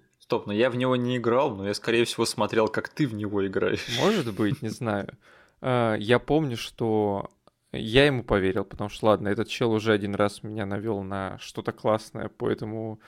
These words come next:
Speaker 2: по этой вселенной, да?
Speaker 1: Да.
Speaker 2: Почему бы мне не довериться? Потому что, а, у меня как бы было сомнение изначально из-за жанра этой игры, потому что квесты я в тот момент ненавидел. Это был, не знаю, наверное, две тысячи третий год, когда мы только-только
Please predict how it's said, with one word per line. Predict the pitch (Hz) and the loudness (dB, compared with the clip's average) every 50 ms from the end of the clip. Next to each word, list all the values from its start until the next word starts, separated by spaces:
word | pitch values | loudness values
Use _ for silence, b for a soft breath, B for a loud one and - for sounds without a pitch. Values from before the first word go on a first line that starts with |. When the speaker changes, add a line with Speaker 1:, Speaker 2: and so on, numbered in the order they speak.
| b b | b b
Speaker 2:
по | - 113 | 2 2
этой | 107 - 117 | 2 2 0
вселенной, | - - - 113 120 147 175 165 127 107 | -2 -2 2 6 8 8 8 6 4 4
да? | 98 104 107 117 147 - | 4 4 4 4 2 -2
Speaker 1:
Да. | - 107 107 110 - - - B B B B 143 B B B B _ | -6 -6 -2 0 0 0 -2 B B B B -14 B B B B _
Speaker 2:
Почему | - 123 - - 139 147 151 | -4 -4 0 0 0 0 2
бы | 123 | 0
мне | 117 123 123 | 0 0 4
не | 113 | 6
довериться? | 117 117 117 113 98 95 - - | 6 8 8 6 6 4 -2 -8
Потому | - 120 - 107 110 117 | -10 -4 -2 -2 -2 -2
что, | 120 - - - 110 107 104 101 - - - _ _ _ - | -2 -4 -2 0 2 4 4 2 0 -2 -6 _ _ _ -6
а, | - 110 110 110 107 107 | -2 -2 0 0 0 0
у | 104 | 0
меня | 104 113 117 123 120 | 0 2 2 2 2
как | 123 120 | 2 2
бы | 107 107 | 2 2
было | 104 120 127 127 117 107 98 98 107 | 4 6 6 8 8 6 6 4 0
сомнение | - - 127 117 117 117 117 110 107 101 98 | -2 -4 -4 -2 0 0 0 0 0 0 -2
изначально | 95 95 104 104 - - 117 101 101 | -2 -2 -4 -2 0 0 2 2 2
из-за | 95 95 101 | 2 2 2
жанра | 104 120 170 208 185 131 | 4 4 4 4 6 4
этой | 107 98 - - 104 | 2 2 2 -2 -4
игры, | 98 127 - - | -4 -4 -8 -6
потому | - 110 | -6 -6
что | 107 - - | -6 -6 -4
квесты | - 120 131 160 - - 120 | 0 0 0 0 0 0 0
я | 107 101 | 0 0
в | - | 0
тот | - - - | -4 -8 -6
момент | 120 113 120 117 - | -4 -2 -2 -2 -2
ненавидел. | 120 113 110 110 107 107 95 - 90 90 | -2 -2 0 0 0 0 0 0 -2 -2
Это | 87 - 87 | -2 -4 -4
был, | 92 98 | -2 -2
не | 98 98 98 | -2 -2 -2
знаю, | 98 98 98 92 90 | -2 0 0 0 0
наверное, | - - 104 104 92 | 0 0 0 -2 -2
две | - - | -4 -6
тысячи | - - - - - | -6 -6 -6 -6 -4
третий | - - 117 123 117 - - 95 | 0 2 4 4 4 2 -2 0
год, | 92 107 117 143 - | 4 4 4 4 4
когда | - 107 95 | 0 0 0
мы | 98 101 | 0 2
только-только | 95 - 107 - 117 110 - 110 107 - 98 98 | 2 2 2 2 0 -2 -2 -2 0 0 -2 -4